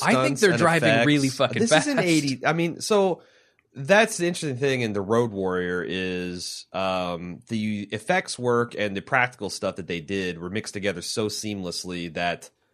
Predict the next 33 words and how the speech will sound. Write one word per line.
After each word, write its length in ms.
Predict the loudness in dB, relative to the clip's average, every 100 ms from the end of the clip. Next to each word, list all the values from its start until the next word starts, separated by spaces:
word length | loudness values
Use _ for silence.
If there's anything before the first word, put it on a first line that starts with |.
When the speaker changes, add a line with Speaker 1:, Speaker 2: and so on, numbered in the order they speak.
| _ _ _ _ -8
Speaker 2:
you 160 | -4
know, 180 | -2 -2
it's 160 | -4 -2
still 220 | -2 0
impressive. 560 | -2 0 0 0 -4 -4
But 140 | -4
in 80 | -6
two 140 | -4
thousand 300 | 0 0 0
fifteen, 340 | -6 -6 -4 -2
you're 160 | 2
always 240 | 2 0 -4
thinking, 640 | -8 -8 -8 -8 -10 -14 _ _ _ _ _ -6
"Okay, 540 | -4 -4 -4 -4 -4 -6
well, 500 | -4 -2 -2 -4 -6
a 60 | -2
lot 260 | 2 2
of 60 | 2
this 140 | -4
stuff 240 | -6 -6 -8
that's 160 | -10
crazy 460 | -12 -4 -4 -4 -8
is 100 | -12
digital." 540 | -10 -10 -10 -12 -12 -6
Nineteen 400 | -4 -2 0 4
eighty-one, 760 | 4 4 4 4 4 2 -2 -8
Speaker 1:
Mm-hmm. 140 | -6
Speaker 2:
this 220 | 0 0
stuff 240 | 2 -2 -2
is 140 | -6
really 320 | -2 -2 0
happening. 580 | 0 0 -2 -4 -12 -6
Speaker 1:
Yeah. 200 | -2 -2